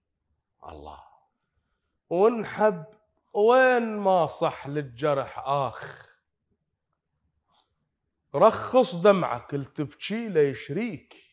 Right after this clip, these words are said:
Speaker 1: نعم.
Speaker 2: والطم لا تهمك برق الأسماء، إذا محترق أي واحد يبكيك.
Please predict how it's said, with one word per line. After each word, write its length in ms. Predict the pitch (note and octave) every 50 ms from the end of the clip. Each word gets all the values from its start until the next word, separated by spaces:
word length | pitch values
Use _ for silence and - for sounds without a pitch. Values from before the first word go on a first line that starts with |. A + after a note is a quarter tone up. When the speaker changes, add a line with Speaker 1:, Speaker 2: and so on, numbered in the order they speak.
| _ E2+ D#2+
Speaker 1:
نعم. 500 | D#2+ - D#2 C2+ C2 E2 G2+ A2 A2 - _ _ _ _ _ _ _ _ _ _ _ _ _ _ -
Speaker 2:
والطم 920 | C3 C3+ D#3+ F#3+ A3 A3+ A3+ A3 - - B3 B3 B3 B3 A#3+ A#3+ B3 - - _ _ _ _ _ _ _ _ _ _ _ _ _ -
لا 320 | E3+ F3+ F#3 G#3 A#3+ B3+
تهمك 680 | B3 B3+ - F3 G3+ A#3 A#3 A3 G#3 G3 F#3 - - -
برق 320 | C#3+ E3 D#3+ D#3 - - D#3+
الأسماء، 920 | D3+ D3+ C#3+ - - - C#3+ D3 C#3 C#3 C#3 B2 - - - _ _ _ _ _ _ _ _ _ _ _ _ _ _ _ _ _ _ _ -
إذا 280 | C#3 C3 B2+ C#3+ C#3+ C#3
محترق 680 | C3+ C#3+ C3+ - - - - F3+ G3 G#3+ G3+ D#3 F3 F3
أي 200 | F#3 G3+ G#3 G#3+
واحد 520 | A3 A3+ A#3 A3 E3 - - D3 C#3 B2
يبكيك. 760 | B2+ B2 A2+ A2+ A#2 A2 _ - - A#2+ A2+ G#2+ - _ _